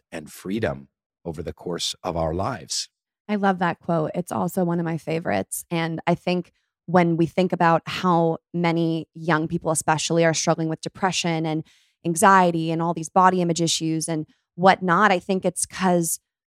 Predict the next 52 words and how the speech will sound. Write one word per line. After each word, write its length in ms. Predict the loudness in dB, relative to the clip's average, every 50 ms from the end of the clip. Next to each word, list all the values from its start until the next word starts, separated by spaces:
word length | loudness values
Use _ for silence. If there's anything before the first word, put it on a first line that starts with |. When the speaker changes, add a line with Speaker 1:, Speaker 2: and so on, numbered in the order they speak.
| _ _
Speaker 2:
we're 200 | 0 2 2 4
in 260 | 4 4 4 4 4
this, 200 | 2 2 2 2
like, 220 | 0 -2 -4 _ _
pressure 380 | -2 0 0 2 2 0 -2
cooker 360 | 0 0 -4 -2 _ 0 0
of 120 | 0 2 4
social 340 | 4 4 4 2 0 0 0
media 360 | 2 2 2 2 2 0 -2
and 120 | -2 0
Instagram 520 | 0 0 0 0 -2 -2 _ -2 -2 -2 -2
posts 320 | -2 -2 -2 -2 -2 -4
and 140 | -4 -2 0
TikTok 540 | 0 -2 -2 _ -4 0 0 0 0 0 -2
and 160 | -2 -2 -4 _ _ _
what's 240 | 6 6 6 8 6
on 140 | 4 6 4
your 120 | 2 2
resume 600 | 4 4 4 4 2 0 0 0 -2 -2 -2 0
and 120 | -2 -2 -4 _ _ _ _ _ _ -4
what 280 | 2 6 6 6 6
kind 160 | 4 2 2
of 60 | 2 4
job 280 | 6 6 6 6 6 4
are 20 |
you 120 | 2 0
getting 300 | 2 2 2 2 2 0
and 140 | -2 -4 -2 -2
what's 240 | 2 0 2 2 2
your 80 | 2 4
salary 500 | 4 4 4 2 4 4 4 4 4 4
your 100 | 2 2
first 300 | 2 2 2 2 2 2
year 100 | 2 2
out 80 | 4
of 60 | 4 4
school. 560 | 4 4 4 4 4 4 6 6 6 6 6
And, 80 | 4
like, 160 | 2 -2 -2 _
you 220 | -2 0 6 10
are 160 | 10 10 10 8
taking 380 | 4 2 0 2 2 2 2
these 140 | 4 2 2
spiritual 440 | 2 4 2 2 2 0 -2 -4 -2
beings 400 | 0 0 0 2 2 0 0 2
and 160 | 2 2 2
just 240 | 2 2 0 -2 _
churning 640 | 2 2 2 4 4 2 4 6 6 6 4 4 4
them 240 | 4 4 4 4
in 180 | 2 2 4 4
this, 300 | 4 4 4 2 0 -2 _ _ _ _ _ _
like, 160 | 2 2 2